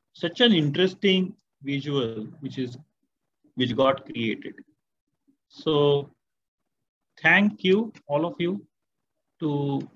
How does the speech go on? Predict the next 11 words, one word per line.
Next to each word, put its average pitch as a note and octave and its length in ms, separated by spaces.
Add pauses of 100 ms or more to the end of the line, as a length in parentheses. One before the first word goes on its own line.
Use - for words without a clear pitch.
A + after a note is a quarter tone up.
listening E3+ 600
to E3+ 120
me E3+ 320 (1000)
for C#3 400 (180)
such - 300
a D#3 60
patience D3 840 (680)
and B2+ 460 (140)
going C#3+ 360
through C#3+ 220
these C3+ 520